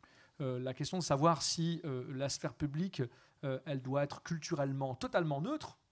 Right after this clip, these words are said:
ou si au contraire, elle est juste la pluralité des appartenances. Dans la sphère publique, on est quand même nos appartenances. Il ne faut pas rêver, hein. Je veux dire, on, on,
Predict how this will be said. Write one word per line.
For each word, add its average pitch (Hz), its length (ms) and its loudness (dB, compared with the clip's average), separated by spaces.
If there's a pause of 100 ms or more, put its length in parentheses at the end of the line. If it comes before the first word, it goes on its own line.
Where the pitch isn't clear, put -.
(300)
ou 180 100 6
si - 140 6
au 202 100 6
contraire, 185 520 4
elle 165 180 6
est 233 100 4
juste 196 280 0
la 139 120 4
pluralité 175 720 4
des 131 140 -6
appartenances. 131 580 -8 (920)
Dans 151 100 0
la 143 80 2
sphère - 180 -6
publique, 277 300 -6
on 196 160 0
est 311 80 2
quand 170 140 -2
même 139 140 0
nos 131 140 2
appartenances. 131 460 -4
Il - 40 -16
ne - 40 -18
faut 156 60 -8
pas - 160 -2
rêver, 202 320 2
hein. 147 120 -2
Je 139 40 -2
veux 123 60 -4
dire, 120 140 -2
on, 113 200 -6 (340)
on, 120 360 -2